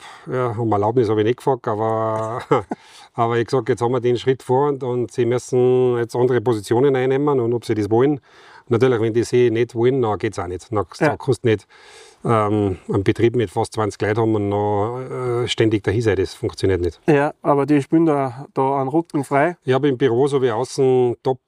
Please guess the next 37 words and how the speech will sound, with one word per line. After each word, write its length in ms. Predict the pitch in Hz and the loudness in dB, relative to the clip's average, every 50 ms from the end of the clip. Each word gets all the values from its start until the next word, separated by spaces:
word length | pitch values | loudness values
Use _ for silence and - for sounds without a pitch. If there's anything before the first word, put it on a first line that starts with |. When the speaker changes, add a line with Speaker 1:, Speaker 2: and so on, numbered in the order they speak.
| - - | -12 -8
Speaker 1:
äh, 40 | 170 139 120 120 120 127 135 131 120 120 120 117 127 135 - 120 117 | -4 -2 -2 -2 -2 -2 -4 -4 -4 -2 -2 -2 -4 -4 -4 -4 -4
äh, 40 | 110 | -2
Teamplayer, 540 | - - 139 156 135 135 139 139 131 135 135 | 0 0 0 2 2 2 2 2 2 2 2
die 120 | 127 120 | 0 0
was 200 | 113 120 110 - | 0 -2 -4 -2
ineinander 440 | 151 143 156 135 127 120 123 127 123 | -2 0 0 2 2 2 2 2 0
spielen, 260 | - - - 135 139 135 | -2 -2 -2 0 2 2
mit 140 | 123 131 131 | 2 2 2
mir 160 | 139 135 127 | 2 2 0
spielen. 320 | - - - 127 131 135 | 0 -4 -4 -2 -2 0
Also 300 | 127 117 101 117 113 117 | 0 -2 -2 0 0 0
ich 180 | 123 120 113 110 | 0 0 -2 -4
bin, 240 | _ - 147 123 123 | _ -2 -2 0 0
bin, 300 | 110 120 123 127 127 123 107 - - - - - - - - - - - | 2 2 4 4 4 2 0 -2 -8 -20 -20 -20 -20 -20 -20 -16 -4 0
ähm, 680 | 123 117 117 117 117 113 113 110 113 113 113 107 90 - _ _ _ _ _ _ _ - | 0 2 2 2 2 2 2 2 2 2 2 0 -2 -4 _ _ _ _ _ _ _ 2
jetzt 640 | 117 127 123 - - - - - - - - - - _ _ 349 359 349 - _ _ _ - | 2 2 2 0 -6 -8 -8 -8 -10 -10 -12 -16 -20 _ _ -8 -8 -8 -8 _ _ _ 0
i-, 60 | 165 170 - - | 2 4 4 4
immer 180 | 165 180 156 | 4 4 4
wieder 180 | 120 135 165 160 | 4 4 4 2
merke 320 | 127 120 127 135 - - | 2 2 0 -2 -2 -4
ich 60 | 151 117 | -4 -2
es, 40 | |
oder 140 | 127 120 127 | -2 -2 -2
umso 220 | 127 139 131 135 120 | -2 -2 0 -2 0
schneller 300 | 98 113 113 127 143 131 | 0 2 4 4 4 2
merke 300 | 113 113 127 - - 135 | 0 -2 -4 -6 -4 -2
ich 60 | 131 | -2
das, 100 | 127 117 | 0 0
umso 180 | 131 127 117 127 | 0 0 0 0
öfter, 280 | 123 135 - - - | 0 0 0 0 0
dass 140 | 123 117 107 | 0 0 0
ich 60 | 104 | 0
weg 240 | 104 113 120 - - | 0 0 -2 -2 0
bin, 220 | - 110 104 - - _ - - - - - - _ - | 0 2 2 2 0 _ -14 -20 -20 -20 -20 -20 _ -4
dass 260 | - 123 117 - - | -2 -2 -2 -4 -2
schon 420 | - 139 135 139 139 139 143 135 127 _ _ _ _ _ _ _ _ _ - - | 0 2 2 4 4 2 0 -2 -4 _ _ _ _ _ _ _ _ _ -20 -16
s-, 300 | - - - - - | -14 -12 -12 -12 -14